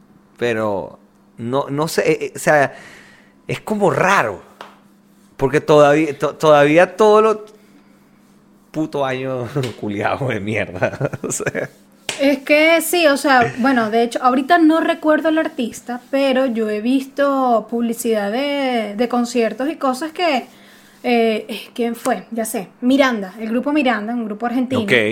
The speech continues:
Speaker 1: sí.
Speaker 2: Eh, la otra vez estaban pasando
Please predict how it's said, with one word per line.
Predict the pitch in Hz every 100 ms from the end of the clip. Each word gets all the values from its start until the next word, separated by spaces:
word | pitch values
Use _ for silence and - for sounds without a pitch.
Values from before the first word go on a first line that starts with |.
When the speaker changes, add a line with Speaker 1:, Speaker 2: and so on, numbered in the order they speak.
| 127
Speaker 1:
sí. | 92 95 151 -
Speaker 2:
Eh, | 247 240 233 233
la | 226
otra | 233 254
vez |
estaban | 262 277 262
pasando | 262 262 240 262 262 254